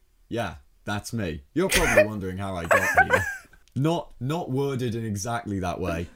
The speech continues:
Speaker 1: but it is literally Spider-Man is about to save M J, flashback. So, and then it goes to the, the aforementioned geek chorus, who tell the story of Arachne, who's a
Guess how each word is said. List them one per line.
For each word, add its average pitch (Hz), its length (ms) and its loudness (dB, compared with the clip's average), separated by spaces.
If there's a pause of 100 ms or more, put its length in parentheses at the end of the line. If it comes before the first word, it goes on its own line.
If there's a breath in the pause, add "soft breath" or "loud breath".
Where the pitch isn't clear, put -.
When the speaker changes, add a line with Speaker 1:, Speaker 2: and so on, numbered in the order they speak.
Speaker 1:
but 120 80 2
it 117 160 2
is 110 140 2
literally 110 720 0
Spider-Man 131 460 -2
is 104 80 -6
about 123 200 -6
to - 40 -12
save 139 200 -4
M 123 200 -6
J, 104 300 -2 (500)
flashback. 110 760 -4 (140)
So, 104 580 2
and 117 140 2
then 135 120 2
it 143 120 -4
goes 113 360 0
to 92 380 -2 (200)
the, 104 180 -4
the 90 380 -4
aforementioned 92 760 -4
geek 92 240 -4
chorus, 90 640 -4
who 92 140 -2
tell 107 220 0
the 98 80 0
story 92 340 2
of 80 120 0
Arachne, 110 760 -2
who's - 560 -8 (140)
a 76 60 -10